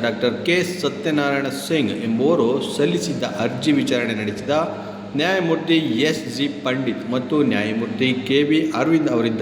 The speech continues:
ನ್ಯಾಯಪೀಠ ಈ ಆದೇಶವನ್ನ ನೀಡಿದೆ.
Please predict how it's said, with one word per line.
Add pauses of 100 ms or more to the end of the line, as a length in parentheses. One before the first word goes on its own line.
ನ್ಯಾಯಪೀಠ (720)
ಈ
ಆದೇಶವನ್ನ (300)
ನೀಡಿದೆ.